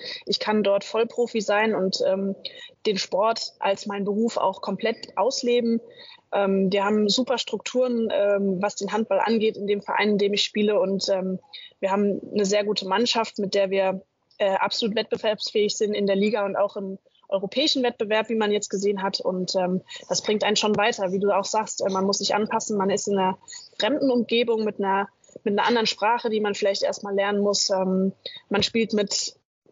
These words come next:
mit ganz vielen verschiedenen Charakteren zusammen, äh, muss sich darauf einstellen, äh, lauter so Dinge. Also das hat mich definitiv weitergebracht und genau diese Erfahrung,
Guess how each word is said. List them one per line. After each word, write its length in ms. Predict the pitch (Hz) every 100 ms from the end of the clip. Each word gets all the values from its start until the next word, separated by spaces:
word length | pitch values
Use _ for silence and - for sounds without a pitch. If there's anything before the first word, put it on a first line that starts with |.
| -
mit 200 | 196 202
ganz 200 | 226 226
vielen 280 | - 233 208 -
verschiedenen 420 | 220 269 247 226
Charakteren 560 | 214 208 202 - 226 214
zusammen, 640 | 208 202 202 214 247 240 233 - - - -
äh, 140 | - 202
muss 200 | 208 208
sich 140 | 214
darauf 280 | 202 214 214 - -
einstellen, 640 | 220 - 208 214 208 202
äh, 800 | - 90 - - - - - -
lauter 320 | - 240 247
so 100 | 214
Dinge. 280 | 196 226 196
Also 200 | 196 208
das 320 | 214 - -
hat 180 | - 226
mich 140 | 226 -
definitiv 520 | 233 233 220 220 196
weitergebracht 680 | 190 247 220 214 214 214 -
und 360 | 208 202 -
genau 220 | 208 196
diese 180 | 208 208
Erfahrung, 640 | 165 - 190 220 240 233